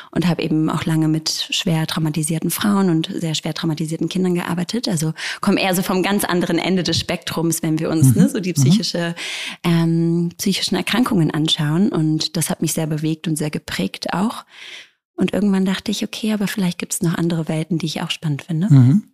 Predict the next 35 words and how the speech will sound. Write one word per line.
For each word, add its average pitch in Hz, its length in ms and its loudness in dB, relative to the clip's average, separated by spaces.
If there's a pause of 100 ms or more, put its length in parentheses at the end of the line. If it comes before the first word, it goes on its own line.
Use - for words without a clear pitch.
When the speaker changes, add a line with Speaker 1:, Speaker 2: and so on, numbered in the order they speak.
Speaker 1:
Und 196 240 0
Speaker 2:
Wie, 160 180 4
wann 151 180 4
Speaker 1:
ja. 160 60 4
Speaker 2:
war, 147 240 0
äh, 139 140 -2 (160)
lass 139 180 0
mal 160 140 2
so 135 80 0
ein 131 40 -6
bisschen 156 260 2
so 139 240 2
Speaker 1:
Ja. 143 100 4
Speaker 2:
einordnen 127 600 2
in 120 160 0
den 120 120 -6
Zeitstrahl. 127 640 -2
Wann, 135 300 2
wann 143 160 0
war 127 160 0
irgendwann? 131 500 2
Wann 135 160 0
hast 127 200 -2
du 120 280 -2
gedacht, 117 440 -4
vielleicht 117 240 -4
gibt's - 200 -6
auch 113 120 -2
noch 110 180 0
einen 113 80 -2
anderen 117 300 -2
Weg 135 240 -2
oder 107 220 -2
andere 104 340 -2 (320)
Bereiche? 117 500 -2